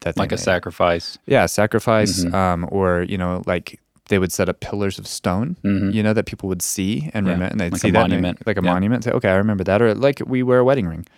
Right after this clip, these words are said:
Speaker 2: Yep.
Speaker 1: you know, that, that's, um, a sign that just, it, the, the, the wedding ring is not what makes the covenant happen.
Speaker 2: Yeah.
Speaker 1: It reminds
Speaker 2: It's
Speaker 1: you
Speaker 2: an outward
Speaker 1: of
Speaker 2: symbol,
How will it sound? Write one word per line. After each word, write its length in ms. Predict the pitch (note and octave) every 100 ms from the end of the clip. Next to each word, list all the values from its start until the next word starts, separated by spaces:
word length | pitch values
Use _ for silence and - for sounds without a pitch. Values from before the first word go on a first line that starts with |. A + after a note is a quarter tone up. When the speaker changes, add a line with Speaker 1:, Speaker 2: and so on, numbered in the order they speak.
| _ -
Speaker 2:
Yep. 180 | F#2+
Speaker 1:
you 120 | G#2 F2+
know, 180 | F#2+ A#2+
that, 280 | G2 F2+ -
that's, 260 | F#2+ - G2
um, 440 | F#2 F2+ F2+ G#2+ -
a 100 | F#2
sign 460 | - - G2 G2+ F2
that 100 | E2
just, 240 | F#2 - -
it, 160 | A#2+
the, 100 | F#2+ F#2+
the, 220 | G#2 F#2 - - -
the 80 | G#2
wedding 200 | G#2 B2+
ring 220 | A2 G#2
is 100 | F2+
not 160 | G2 F#2+
what 180 | G2 F2+
makes 280 | F#2+ - -
the 100 | F2+
covenant 340 | G#2 G2+ C#2
happen. 500 | F2+ D#2+ F2+ E2 E2+ -
Speaker 2:
Yeah. 100 | F2+
Speaker 1:
It 100 | -
reminds 540 | F#2 F#2 F2 F#2 F#2+
Speaker 2:
It's 60 | F2+
Speaker 1:
you 40 | F2+
Speaker 2:
an 60 |
outward 260 | F#2 F2+ F2
Speaker 1:
of 60 | E2
Speaker 2:
symbol, 320 | G2+ F2+